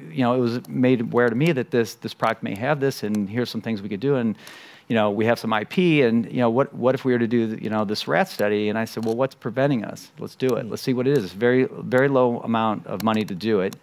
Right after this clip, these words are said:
Speaker 1: and it might just begin, uh, showing us things that would then, uh, lead us down to maybe a different decision down the, down the road. And that's, in fact, what it does. And, and, and, and what we believe it potentially has is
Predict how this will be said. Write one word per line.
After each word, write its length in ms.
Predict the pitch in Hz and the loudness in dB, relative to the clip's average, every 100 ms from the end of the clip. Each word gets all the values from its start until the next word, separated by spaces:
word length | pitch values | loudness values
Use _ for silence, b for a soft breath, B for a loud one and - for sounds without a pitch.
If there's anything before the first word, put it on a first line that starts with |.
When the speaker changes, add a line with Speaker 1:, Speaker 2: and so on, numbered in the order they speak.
| - | -12
Speaker 1:
and 160 | - 107 | -6 -4
it 80 | 110 | 0
might 180 | 117 | -2
just 240 | - 113 - | -2 -8 -6
begin, 640 | 104 101 127 127 101 101 101 B B B B B 98 | -6 0 2 4 2 -2 -6 B B B B B -8
uh, 60 | |
showing 360 | 110 - 131 123 | -4 2 4 2
us 140 | 107 | 0
things 300 | - 98 101 | -6 -6 -4
that 100 | 107 | -6
would 160 | 101 101 | -6 -4
then, 300 | 107 104 101 | -2 -2 0
uh, 160 | 98 98 | 0 0
lead 220 | 113 104 | 0 -2
us 120 | 98 | -2
down 260 | - 104 104 | -2 -2 0
to 100 | 107 | -2
maybe 220 | 107 98 | 0 -2
a 40 | |
different 320 | 92 107 104 | -2 -6 -8
decision 340 | 92 - 95 95 | -8 -8 -6 -4
down 220 | 98 92 | -4 -4
the, 100 | 90 - - | -6 -10 -8
down 160 | 104 95 | -4 -4
the 80 | |
road. 320 | 95 107 92 - B B B | -2 -2 -2 -6 B B B
And 140 | 123 | 0
that's, 140 | 131 131 | 0 0
in 60 | |
fact, 260 | 120 120 - | 0 0 0
what 100 | 104 | -4
it 80 | - | 0
does. 260 | 120 98 | 0 0
And, 100 | 110 | -2
and, 220 | 120 117 110 | -2 -2 0
and, 300 | 117 113 - | 0 0 -2
and 420 | 117 110 113 120 | -2 0 0 0
what 140 | 131 | 0
we 120 | 131 | 2
believe 400 | 110 120 143 147 | 0 2 4 4
it 140 | 131 - | 2 -4
potentially 480 | - - 127 117 110 | -10 -4 -2 -2 0
has 360 | 117 110 101 | 2 2 2
is 160 | 110 95 | -4 -6